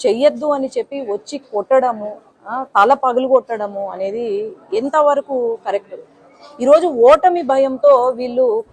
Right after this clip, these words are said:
అందరిపైన దాడి చేయడము, దళితుల పైన, ముఖ్యంగా దళితుల పైన దాడి చేయడం అనేది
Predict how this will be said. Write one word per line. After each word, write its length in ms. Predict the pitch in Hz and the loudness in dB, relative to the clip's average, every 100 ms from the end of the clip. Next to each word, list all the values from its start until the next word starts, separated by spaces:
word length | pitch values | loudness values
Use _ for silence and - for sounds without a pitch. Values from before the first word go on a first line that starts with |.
| 190 | -12
అందరిపైన 560 | 226 294 294 269 269 | 0 0 2 -2 -4
దాడి 420 | 226 190 226 277 254 | -8 -4 -2 -4 -4
చేయడము, 300 | 254 220 214 | -6 -6 -10
దళితుల 480 | 196 196 285 320 294 | -8 -4 -4 -4 -6
పైన, 320 | 247 220 196 | -6 -10 -12
ముఖ్యంగా 460 | 190 208 311 311 311 | -18 -10 -6 -4 -2
దళితుల 380 | 247 247 262 247 | -4 -6 -8 -8
పైన 300 | 233 220 214 | -12 -16 -14
దాడి 300 | 180 190 226 226 | -8 -8 -8 -8
చేయడం 260 | 196 196 185 | -8 -8 -8
అనేది 500 | 180 180 247 202 | -10 -8 -8 -8